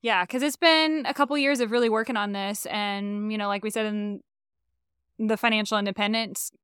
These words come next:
thing, you know, we took a bit of a hit from Coast Fi and then, you know, put our financial energy towards running this business. And we funded three years of entrepreneurship. So it's like, okay, let's get that income back up so we can get back where we wanna be.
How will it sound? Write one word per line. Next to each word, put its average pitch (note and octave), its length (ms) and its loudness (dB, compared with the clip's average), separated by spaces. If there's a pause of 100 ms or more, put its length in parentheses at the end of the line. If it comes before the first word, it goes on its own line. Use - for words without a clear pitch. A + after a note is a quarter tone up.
(360)
thing, G#3 240 -2
you G3+ 100 -4
know, G3 120 -2
we G3+ 120 -2
took A3 200 -4
a A3 80 0
bit G#3+ 180 -2
of G3+ 80 -2
a F#3+ 80 0
hit G#3 460 0 (200)
from G#3 420 0
Coast G3+ 300 -4
Fi F#3+ 520 0 (420)
and G3+ 240 -6
then, G3 340 -6
you G3+ 120 -8
know, F#3+ 80 -4
put G3+ 180 -2
our F#3+ 80 2
financial G3 360 -4
energy F#3+ 280 0
towards F#3 300 0
running F#3 240 -2
this F3 120 -6
business. F#3 640 -6
And F#3+ 140 -4
we F#3+ 100 -2
funded F#3+ 340 0
three G3 180 -2
years F#3 300 -2
of F3 380 -4
entrepreneurship. G3 880 0 (360)
So G3+ 220 0
it's G3 120 -4
like, G3 260 -2
okay, G3+ 300 0
let's - 600 -4
get - 180 -2
that G#3+ 200 4
income G3+ 300 -4
back G3 240 -2
up G3+ 160 -4
so G#3 100 -8
we G3 60 -6
can G3 100 -8
get F#3+ 160 -6
back E3+ 240 -2
where F#3+ 100 -4
we F3+ 120 -8
wanna D#3+ 220 -10
be. E3 420 -10